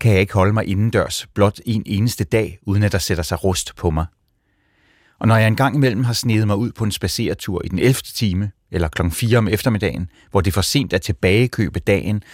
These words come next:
og aftenskyggerne allerede begyndt at blande sig med dagslyset, der har jeg følt det, som om jeg havde begået en synd, jeg måtte gøre bod for. Og jeg må tilstå,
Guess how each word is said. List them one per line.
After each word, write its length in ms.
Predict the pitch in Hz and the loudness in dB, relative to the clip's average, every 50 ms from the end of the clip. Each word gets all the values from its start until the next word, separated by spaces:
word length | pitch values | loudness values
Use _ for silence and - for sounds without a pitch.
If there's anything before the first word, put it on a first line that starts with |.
| - - _ | -20 -18 _
og 160 | - - - | -4 0 0
aftenskyggerne 720 | 95 101 - - 117 - - - 110 90 - 98 90 - - | 0 0 0 0 -2 -2 0 -2 0 0 2 0 0 0 0
allerede 280 | 82 95 101 101 98 | 0 2 2 2 2
begyndt 400 | 90 - - - 110 104 - - | 0 -2 -2 -2 -2 -2 -2 -4
at 80 | 90 82 | -6 -4
blande 340 | - 90 80 82 92 104 101 | -2 0 2 2 2 0 0
sig 140 | - 101 | 0 0
med 100 | 87 87 | -2 0
dagslyset, 640 | 80 - 87 101 107 - - - 85 82 - - 101 - - _ _ _ _ _ _ _ _ _ _ _ _ _ _ _ _ _ _ _ _ | 0 0 0 0 0 -2 -6 -10 -12 -10 -8 -10 -10 -10 -12 _ _ _ _ _ _ _ _ _ _ _ _ _ _ _ _ _ _ _ _
der 60 | - | 2
har 60 | 120 123 | 4 4
jeg 100 | 120 - | 4 2
følt 320 | - 127 123 107 - - | 0 -2 -2 -2 -4 -4
det, 140 | 131 123 107 - _ _ _ _ | -4 -4 -4 -6 _ _ _ _
som 160 | - - 110 107 | -6 0 2 2
om 140 | 104 - | 2 2
jeg 80 | 104 101 | 0 0
havde 100 | 104 104 | 0 0
begået 420 | - - - - 110 107 87 107 | 0 -2 -2 0 0 0 0 0
en 80 | 101 92 | -2 -2
synd, 300 | 92 - - 120 110 - - - - | -2 -2 0 -2 -2 -2 -6 -12 -8
jeg 140 | - 90 85 | -6 -4 -2
måtte 180 | 80 80 - | -2 -4 -2
gøre 180 | - 85 80 78 | -2 -2 -2 0
bod 260 | - - 104 98 - | -2 -2 -4 -4 -4
for. 280 | - - 90 85 82 - _ _ _ _ _ _ _ _ _ _ _ _ _ _ _ _ _ _ _ _ _ _ | -4 -4 -4 -4 -4 -10 _ _ _ _ _ _ _ _ _ _ _ _ _ _ _ _ _ _ _ _ _ _
Og 80 | - 107 | 2 2
jeg 80 | 107 | 4
må 80 | 107 110 | 4 4
tilstå, 560 | - - 135 123 - - 135 117 92 - - | 4 2 2 2 2 2 0 0 0 -4 -12